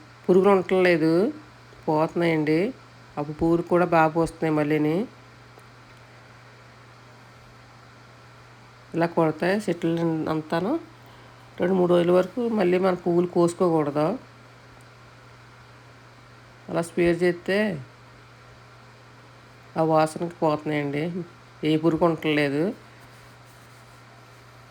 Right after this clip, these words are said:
తర్వాత నీళ్ళు పెట్టాను, అంటే పైన పెట్టలేదు, తడి అయితే స్ప్రే చేయటానికి ఉండదు కదని నే-, కింద నేలకి పెట్టాను నీళ్ళు.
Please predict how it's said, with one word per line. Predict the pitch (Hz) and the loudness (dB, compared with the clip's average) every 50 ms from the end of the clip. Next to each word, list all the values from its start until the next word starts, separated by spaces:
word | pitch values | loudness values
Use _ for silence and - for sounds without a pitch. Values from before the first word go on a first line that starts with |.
| - - - - - - - - - - - - - - - | -20 -20 -20 -20 -20 -20 -20 -20 -20 -20 -20 -20 -8 -2 0
తర్వాత | 165 156 156 160 170 - | 4 4 4 4 4 4
నీళ్ళు | 196 202 202 202 196 185 180 190 | 2 2 4 4 4 4 4 2
పెట్టాను, | 196 208 196 185 170 - - 190 175 160 165 170 190 226 294 311 - - - - - - - - - - - - - - - - - - - - - - - - - - - - - - | 2 2 2 2 0 0 -2 0 0 2 2 2 0 0 -2 -4 -10 -16 -20 -20 -20 -20 -20 -20 -20 -20 -20 -20 -20 -20 -20 -20 -20 -20 -20 -20 -20 -20 -20 -20 -20 -20 -20 -20 -14 -8
అంటే | - 165 165 160 - - - | -6 -6 -6 -6 -6 -2 2
పైన | 175 180 180 190 | 4 4 4 4
పెట్టలేదు, | 185 - 208 196 - - 196 190 180 170 180 196 | 4 2 2 2 2 2 2 4 4 4 2 2
తడి | - 202 180 170 | 4 4 6 6
అయితే | 170 170 180 175 - 190 196 | 6 6 4 2 2 2 0
స్ప్రే | 196 - - 180 175 175 | 0 0 0 0 2 2
చేయటానికి | 170 185 180 180 190 185 185 | 4 2 2 2 2 0 0
ఉండదు | 175 170 160 170 | -2 -2 0 0
కదని | 165 165 160 160 156 165 190 208 | 0 0 0 0 0 2 2 2
నే-, | 208 190 170 160 | 2 0 0 -2
కింద | 151 - - 160 160 160 170 165 165 156 160 - - - - - - - - - - - - | -2 -4 -4 -4 -2 -2 -2 -2 -2 -2 -4 -8 -12 -20 -20 -20 -20 -20 -20 -20 -20 -10 -6
నేలకి | 160 156 156 156 156 160 - - 175 160 | -2 0 0 0 0 -2 -2 -2 -4 -2
పెట్టాను | 160 - 156 151 156 - 160 156 156 151 | -2 -2 -4 -2 -2 -2 -2 -2 -2 -2
నీళ్ళు. | 151 147 143 143 151 175 240 | -2 -2 -2 -2 -2 -2 -4